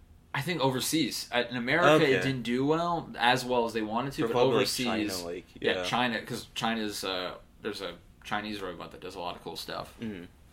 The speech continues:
Speaker 1: So, like, it played really well in Japan. It played, obviously, pretty well.
Speaker 2: Right.
Speaker 1: You know, they invented that. So it was mostly, like,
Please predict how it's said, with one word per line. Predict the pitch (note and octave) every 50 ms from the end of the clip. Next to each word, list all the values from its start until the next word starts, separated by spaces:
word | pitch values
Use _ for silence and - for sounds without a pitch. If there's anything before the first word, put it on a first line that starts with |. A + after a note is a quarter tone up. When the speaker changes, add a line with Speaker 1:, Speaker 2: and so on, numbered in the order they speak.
| - - - - -
Speaker 1:
So, | - - A2 -
like, | - F#2 - - -
it | - A2+ -
played | - C3+ B2 A#2 G#2
really | G#2 G#2+ G2+ G#2
well | G2+ G#2 G#2 G#2 G2 G2
in | F#2+ F#2+ F#2 G2 -
Japan. | - A#2+ A2 - - G#2+ A2 A2 A2 G#2+
It | G2+ - -
played, | - G#2+ G2+ G2 F#2+ F2 -
obviously, | - F2 F2 E2+ F2 F2+ - F2+ F#2 F#2 E2
pretty | - - G2 F2+ F2
well. | F2+ F2+ F2 F2 F2 F2+ F2+ - - - - - -
Speaker 2:
Right. | F#2+ G2 F#2 F2+ E2+ - - - - - - - -
Speaker 1:
You | - F#2
know, | D#2 C#2 D2 D#2 - - - -
they | A2 G2
invented | F#2 F2+ G#2+ G#2 G2 - G2+ F#2+
that. | F2+ F2+ F#2+ - - - - - - - - - - - - - -
So | - - D3+ C#3+ C#3
it | C3+
was | C#3 C3 C3
mostly, | C#3+ C#3 B2+ - A#2+ - G#2+
like, | - F2+ F2+